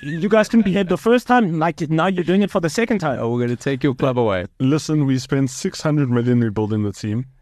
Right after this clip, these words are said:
Speaker 1: In one season.
Speaker 3: So, just
Speaker 1: And you finished twelfth.
Speaker 3: don't, don't worry. Don't
Speaker 1: Nah,
Speaker 3: worry.
Speaker 1: to, about Chelsea.
Speaker 3: We're coming back.
Speaker 1: I don't worry about Chelsea. I don't lose sleep over Chelsea.
Speaker 2: Uh, listen,
Speaker 3: Going to
Speaker 2: Chelsea,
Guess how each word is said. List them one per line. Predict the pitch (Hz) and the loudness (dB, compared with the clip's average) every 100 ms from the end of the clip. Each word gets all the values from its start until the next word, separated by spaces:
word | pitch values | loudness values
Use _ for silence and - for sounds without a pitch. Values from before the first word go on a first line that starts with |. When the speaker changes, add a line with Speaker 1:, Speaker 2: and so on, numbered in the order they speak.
| _ _ - | _ _ 0
Speaker 1:
In | 254 202 | 2 2
one | 214 277 269 | 2 2 2
season. | - 285 254 185 143 113 - | 0 0 0 0 -2 -4 -14
Speaker 3:
So, | - 220 240 - - 147 | -8 -2 -2 -4 -10 -4
just | 185 233 - | -2 -4 0
Speaker 1:
And | 214 226 | 4 4
you | |
finished | 220 262 233 | 4 2 4
twelfth. | 311 226 156 - | 2 2 2 -2
Speaker 3:
don't, | 165 202 170 - | 0 0 -2 -4
don't | 117 156 165 | -2 0 0
worry. | 156 151 87 - _ _ | -2 -2 -4 -12 _ _
Don't | 123 147 | -2 -2
Speaker 1:
Nah, | - 160 | 0 -2
Speaker 3:
worry. | 175 | -2
Speaker 1:
to, | 135 131 | -2 0
about | 151 151 | 0 0
Chelsea. | 294 339 160 | 0 0 -2
Speaker 3:
We're | 131 | -4
coming | 127 165 175 | -4 -2 -2
back. | 170 151 - _ _ - | -2 -4 -6 _ _ 0
Speaker 1:
I | 180 | 0
don't | 165 269 | 2 2
worry | 180 254 262 | 4 4 4
about | 180 - | 2 0
Chelsea. | 156 135 139 | -2 -2 0
I | |
don't | 160 202 | 0 0
lose | 185 175 | 0 -2
sleep | 220 220 | -2 0
over | 170 147 | -2 -2
Chelsea. | - 127 135 | -2 -2 -2
Speaker 2:
Uh, | 156 | -4
listen, | 170 110 | -4 -2
Speaker 3:
Going | 123 | -4
to | 143 | -2
Speaker 2:
Chelsea, | 151 151 - 165 156 | -4 -4 -2 0 0